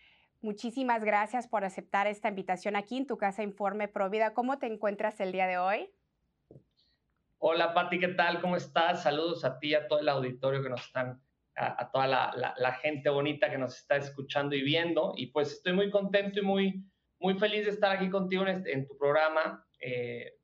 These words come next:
Speaker 2: pa-, hablando de estos temas que, que vamos a platicar el día de hoy, que creo que hoy en día se, se necesita tanto, ¿no? Platicar sobre esto, ponerlo sobre la mesa, porque a veces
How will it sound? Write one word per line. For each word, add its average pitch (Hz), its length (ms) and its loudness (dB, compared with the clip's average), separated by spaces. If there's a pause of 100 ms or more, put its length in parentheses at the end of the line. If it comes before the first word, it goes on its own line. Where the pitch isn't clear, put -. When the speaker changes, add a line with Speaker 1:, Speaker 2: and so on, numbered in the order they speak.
(100)
Speaker 2:
pa-, 135 160 4
hablando 165 300 0
de 170 60 2
estos - 280 -8
temas 156 520 0
que, 120 260 -6
que 127 100 -2
vamos 139 180 -2
a 139 80 -10
platicar 131 320 -4
el 127 60 -2
día 127 120 0
de 127 100 0
hoy, 131 180 -4
que 117 300 -4 (340)
creo 143 260 0
que 139 380 2
hoy 139 160 2
en 143 100 0
día 135 240 0
se, 131 380 -2
se 123 160 -12
necesita 120 500 -6
tanto, 127 320 -2
¿no? 117 300 -8
Platicar - 480 -10
sobre - 300 -8
esto, - 420 -12 (300)
ponerlo 143 360 2
sobre 131 240 0
la 120 140 2
mesa, 123 320 -6
porque 123 340 -6
a 120 100 0
veces 123 440 -6